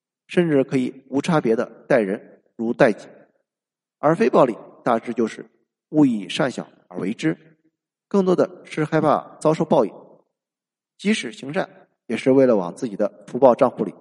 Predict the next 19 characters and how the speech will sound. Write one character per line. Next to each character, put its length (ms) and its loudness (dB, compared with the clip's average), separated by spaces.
存 160 -8
钱。 420 -8
印 200 4
度 80 0
教 140 2
相 180 -2
信 160 -10
万 240 0
物 80 -14
有 80 -8
灵， 360 -10
也 100 0
就 120 6
是 320 -4
所 160 2
有 60 8
的 100 4
生 240 0
物 60 -12